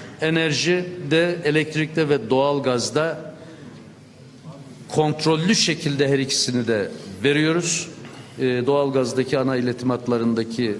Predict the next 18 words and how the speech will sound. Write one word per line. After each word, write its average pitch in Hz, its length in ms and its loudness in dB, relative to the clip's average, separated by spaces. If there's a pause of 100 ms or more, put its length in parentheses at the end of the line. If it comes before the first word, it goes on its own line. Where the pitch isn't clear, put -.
sorunlar, 117 600 0 (240)
bakım 123 260 0
onarımlar 107 560 0
tamamlanmıştır. 135 920 0 (560)
Önceden 143 480 2
de 127 40 0
ifade 120 320 0
etmiştik. 143 520 -4
Kontrollü 143 500 0
şekilde 120 500 -2
hem 131 180 2
elektrik 123 300 0 (360)
hem 143 180 0 (240)
doğalgaz 120 640 2
verilmekte 147 720 2 (580)
ve 156 60 2
özellikle 147 720 2
de 202 240 2